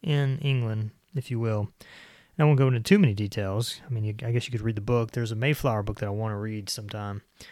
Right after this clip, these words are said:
about this, but they were stuck in this society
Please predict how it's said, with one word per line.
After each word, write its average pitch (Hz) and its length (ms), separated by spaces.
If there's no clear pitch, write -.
about 113 300
this, 107 200
but - 140
they 160 80
were 160 100
stuck 165 360
in 139 80
this 131 280
society 131 920